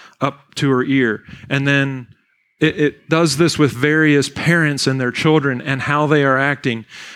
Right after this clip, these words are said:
One's a mother who's in a car, rah, rah, rah, and the kid in the back seat, rah, rah, rah. Uh,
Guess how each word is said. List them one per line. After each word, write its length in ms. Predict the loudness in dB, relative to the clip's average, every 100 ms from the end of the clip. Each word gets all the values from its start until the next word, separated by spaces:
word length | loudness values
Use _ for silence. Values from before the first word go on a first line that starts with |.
| -8
One's 360 | -2 0 2 0
a 40 |
mother 520 | 0 0 2 2 0
who's 240 | 0 0 0
in 100 | -2
a 60 |
car, 500 | -4 -2 0 0 -2
rah, 440 | -6 -2 0 0 0
rah, 260 | 2 2 2
rah, 120 | 0 -4 -6
and 140 | -2 0
the 60 |
kid 260 | 2 2 2
in 60 | 0
the 80 | 0
back 180 | -2
seat, 240 | 0 0 2
rah, 80 | 2
rah, 480 | 4 2 0 0 -4
rah. 60 | -6 -16 -20 -6
Uh, 180 | -4